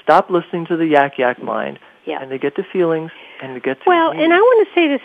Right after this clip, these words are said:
Speaker 2: personally to you, Bruce, too.
Speaker 1: Mm-hmm.
Speaker 2: I think for me, 'cause I've been there with all that,
Speaker 1: Mm-hmm.
Speaker 2: you know, why did I do this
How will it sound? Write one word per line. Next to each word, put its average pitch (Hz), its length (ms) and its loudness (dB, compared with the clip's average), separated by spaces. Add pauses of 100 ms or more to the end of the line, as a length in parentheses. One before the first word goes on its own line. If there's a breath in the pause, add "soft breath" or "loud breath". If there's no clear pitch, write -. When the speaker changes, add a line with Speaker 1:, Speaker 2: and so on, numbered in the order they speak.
Speaker 2:
personally 226 600 -2
to - 220 -20
you, 190 160 -4
Bruce, 180 280 -4 (240)
too. 165 60 -4 (160)
Speaker 1:
Mm-hmm. 185 60 2
Speaker 2:
I 190 120 0
think 254 340 0 (180)
for 233 100 0
me, 220 280 2
'cause 214 240 -10
I've 208 220 0
been 233 240 2
there 247 240 2
with 240 200 -2
all 233 200 2
that, 233 380 2 (300 loud breath)
Speaker 1:
Mm-hmm. 160 160 -8
Speaker 2:
you 214 60 0
know, 214 160 4
why 226 260 4
did 233 120 2
I 226 120 4
do 233 200 2
this 226 160 4